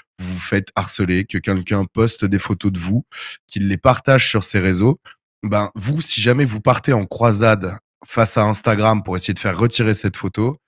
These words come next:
ça va prendre deux mille cinq cents ans et c'est pas gagné que ça arrive. Alors que si vous écrivez à e-enfance avec le numéro, e-enfance, vu qu'elle est partenaire de ces réseaux, elle peut tout faire sauter en moins d'une heure,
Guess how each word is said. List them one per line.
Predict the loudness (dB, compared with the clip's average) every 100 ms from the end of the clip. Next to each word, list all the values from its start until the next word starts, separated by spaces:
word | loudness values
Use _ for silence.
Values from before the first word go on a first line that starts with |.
| _ _ _ -10
ça | -4
va | -4 -2
prendre | 0 0 0 -8
deux | 4 8
mille | 8 6
cinq | 2 -2
cents | 0 0 0
ans | 0 -2 -6
et |
c'est | -10 -2
pas | 2
gagné | 2 2 0
que | -4
ça | -6
arrive. | -4 -2 -2 -4 -12 -18 -8 -2
Alors | -2 0
que | -4
si | -2
vous | -2 -2
écrivez | -2 -4 -2 -2 0
à | 0
e-enfance | 2 0 0 0 -2 0
avec | -2 0
le | 2
numéro, | 2 2 2 2 0 0
e-enfance, | 0 0 0 -4 -4
vu | -4
qu'elle | -2 -2
est | 0
partenaire | 0 0 -2 0 0
de | -2
ces | -4
réseaux, | -2 0 0 -2 _ _ _ _ -6
elle | -2
peut | -2
tout | -2 -2
faire | -2 -2
sauter | 0 0 2
en | 2
moins | 4 0
d'une | -2 -4
heure, | -6 -10